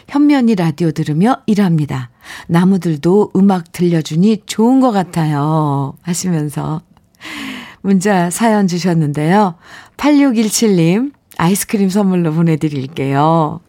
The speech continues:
아, 그나저나 단감 생각하니까 이제 가을이 빨리 기다려지네요. <laughs> 열심히, 어, 작업에, 어,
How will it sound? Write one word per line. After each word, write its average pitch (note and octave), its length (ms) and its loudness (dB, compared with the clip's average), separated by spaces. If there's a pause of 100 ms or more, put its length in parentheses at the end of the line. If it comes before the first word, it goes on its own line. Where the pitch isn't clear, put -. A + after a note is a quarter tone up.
(140)
아, F3+ 440 -4
그나저나 E3 520 -4 (400)
단감 G#3+ 360 2
생각하니까 G3 960 -2 (320)
이제 F#3+ 180 -6
가을이 F#3+ 1300 0 (300)
빨리 A3 240 0
기다려지네요. D#3 960 -4 (140)
<laughs> - 1080 -12
열심히, E3+ 720 -2 (420)
어, D3 180 -10
작업에, D3+ 1300 -6 (240)
어, C#3+ 220 -8